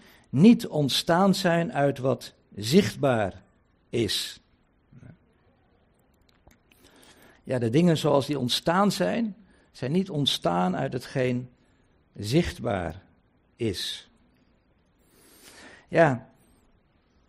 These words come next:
is het moeilijk om te geloven? Ja, weet je, als je praat over geloof, dan, dan is het natuurlijk altijd weer de vraag: hoe betrouwbaar is de bron, hè? Waar, waar je je vertrouwen op vestigt?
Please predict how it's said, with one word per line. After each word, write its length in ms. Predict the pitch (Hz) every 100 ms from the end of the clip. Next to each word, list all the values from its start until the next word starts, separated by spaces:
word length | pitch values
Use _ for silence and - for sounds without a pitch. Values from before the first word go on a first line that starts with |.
| _ _ _ _ _ _
is 140 | -
het 100 | 180
moeilijk 400 | 143 185 254 196
om 120 | 165 147
te 80 |
geloven? 680 | - - - _ _ - - - _ _ _ _ _ _ _ _ _ _ _ _ _ -
Ja, 200 | 160 160
weet 180 | 170
je, 200 | 190 180 - - _ _ _
als 120 | -
je 100 | 165
praat 400 | - 185 202 202
over 240 | 190 156 147
geloof, 440 | 160 170 208 196
dan, 280 | 170 160 -
dan 320 | - 151 156
is 160 | 165 -
het 100 | 156
natuurlijk 340 | 147 175 165
altijd 420 | 165 165 160 151 - - - _
weer 100 | 151
de 80 | 156
vraag: 540 | 165 165 160 - - _ _ - - _
hoe 140 | - 180
betrouwbaar 580 | 160 175 202 214 185 180
is 120 | 147
de 100 | 170
bron, 440 | 196 233 196 98 - -
hè? 180 | - 233 - _ _ _
Waar, 400 | - 120 127 123 - - - - _ _ _ _ -
waar 160 | 123
je 80 | 147
je 80 | 151
vertrouwen 580 | 156 143 165 170 170 165
op 100 | 160
vestigt? 640 | 196 190 - 139 - -